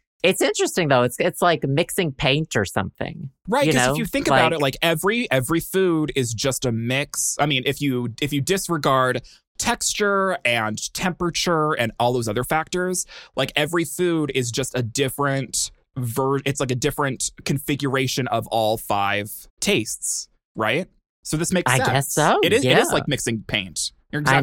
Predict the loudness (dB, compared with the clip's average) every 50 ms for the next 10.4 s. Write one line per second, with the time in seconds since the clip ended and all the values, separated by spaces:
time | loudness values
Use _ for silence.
0 | 4 4 4 4 4 4 4 4 4 4 4 4 4 4 4 4 4 2 0 -2
1 | -6 -10 _ _ _ _ _ -8 -4 -4 -2 0 2 2 4 6 6 4 4 2
2 | -2 -4 -6 -8 _ _ _ _ _ _ _ 0 2 2 2 4 4 4 4 6
3 | 6 4 4 6 4 4 4 4 2 0 2 2 0 2 2 0 -2 0 0 2
4 | 2 4 4 2 2 2 2 2 2 2 2 -2 0 -2 0 0 0 0 2 2
5 | 2 2 2 0 0 -2 -4 -2 -2 0 0 0 -2 -2 0 0 0 2 2 2
6 | 2 0 -2 -6 -10 -12 _ _ _ _ _ -6 -4 -2 -2 0 0 2 2 2
7 | 2 2 2 2 2 2 2 2 0 0 -2 -4 _ _ _ -12 -2 0 2 2
8 | 4 4 2 2 4 4 4 4 4 6 6 6 6 6 4 4 4 4 6 6
9 | 6 6 6 4 4 2 2 0 -2 -6 -12 _ _ _ _ _ _ 0 0 0
10 | 2 4 4 6 6 4 2